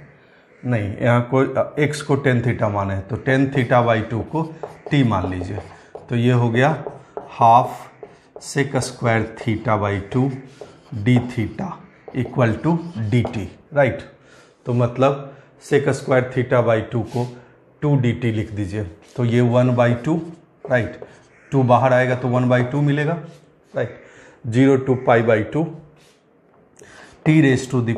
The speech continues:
power n minus two into one plus t square, राइट, डी टी, ठीक है। तो ये हो गया, लिमिट भी चेंज करेगा,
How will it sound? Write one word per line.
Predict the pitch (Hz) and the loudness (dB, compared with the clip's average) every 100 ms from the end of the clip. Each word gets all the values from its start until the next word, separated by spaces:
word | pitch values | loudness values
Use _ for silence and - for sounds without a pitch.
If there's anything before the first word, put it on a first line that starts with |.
| 113 | 2
power | 113 113 113 120 | 2 2 -4 -2
n | 120 113 | 0 0
minus | 104 107 110 - - | 0 -2 -4 -6 -4
two | 165 165 - - - _ | -2 -2 -8 -20 -20 _
into | 123 120 110 131 107 101 | 0 0 2 0 0 4
one | 127 127 - | 4 4 0
plus | 117 - - - | -2 -2 -8 -6
t | 131 127 | 0 0
square, | 123 - 139 143 160 - - - 139 | 0 -4 2 2 2 -4 -16 -12 -4
राइट, | 131 95 - - - - 104 | -2 -4 -12 -20 -20 -14 -4
डी | 117 107 - | -2 -2 -2
टी, | 120 - - - - _ - - _ _ | -2 -2 -8 -16 -20 _ -20 -20 _ _
ठीक | - - | -8 -2
है। | 147 - - - - - _ - | 0 -2 -8 -20 -20 -20 _ -4
तो | |
ये | 117 | 0
हो | 123 117 | 2 2
गया, | 131 | 2
लिमिट | 117 127 143 147 | 2 2 2 0
भी | 143 | -2
चेंज | 147 147 147 | -2 0 0
करेगा, | 160 156 139 | 0 2 0